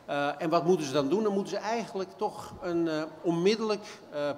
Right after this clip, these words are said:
positief effect hebben op je, op je beleven. Dat wil zeggen, of je moet je er gelukkig van voelen, of je nare gevoelens moeten ervan weggaan.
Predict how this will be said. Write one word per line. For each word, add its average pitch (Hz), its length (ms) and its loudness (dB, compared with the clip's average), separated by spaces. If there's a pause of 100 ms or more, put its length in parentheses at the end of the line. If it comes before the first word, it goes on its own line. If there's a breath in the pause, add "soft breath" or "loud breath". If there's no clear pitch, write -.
(120)
positief 196 600 0
effect 160 380 -6
hebben 147 280 -6
op 156 200 -6
je, 143 220 -4 (380 loud breath)
op - 180 -8
je 143 80 -2
beleven. 143 480 0
Dat 123 100 -8
wil 123 120 -8
zeggen, 131 400 -6
of - 380 4 (440 loud breath)
je 151 120 -4
moet 170 180 0
je 135 80 -10
er 117 140 -6
gelukkig 180 300 -6
van 175 140 -6
voelen, 180 280 -4
of 202 160 -2
je 151 100 0
nare 185 360 -2
gevoelens 165 380 -4
moeten 156 220 -6
ervan 139 240 -6
weggaan. 117 420 -6